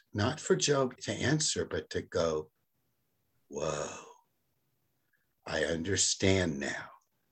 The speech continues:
who I'm dealing with." Because that's exactly how Job finally responds.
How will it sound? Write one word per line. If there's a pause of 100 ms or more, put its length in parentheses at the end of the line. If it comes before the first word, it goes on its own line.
(160)
who
I'm
dealing
with." (800)
Because
that's
exactly (280)
how
Job
finally
responds.